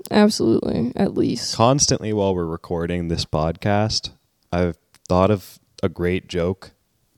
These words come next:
Speaker 2: minutes after we're done
Speaker 1: Minutes,
Speaker 2: talking about it.
Speaker 1: days, yeah.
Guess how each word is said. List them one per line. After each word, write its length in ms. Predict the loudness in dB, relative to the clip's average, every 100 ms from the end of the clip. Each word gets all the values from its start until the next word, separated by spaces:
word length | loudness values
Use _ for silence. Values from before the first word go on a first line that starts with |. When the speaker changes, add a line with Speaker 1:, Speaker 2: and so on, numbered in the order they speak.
| -10
Speaker 2:
minutes 640 | -4 -2 -4 -2 -2 0
after 520 | -2 -6 -4 -4 -4 -2
we're 120 | -2
done 140 | 0
Speaker 1:
Minutes, 260 | 0 0 -2
Speaker 2:
talking 380 | -2 -2 -4 0
about 120 | 2
it. 60 | 4
Speaker 1:
days, 540 | 2 2 -2 -6 -6
yeah. 420 | -2 -2 -2 -8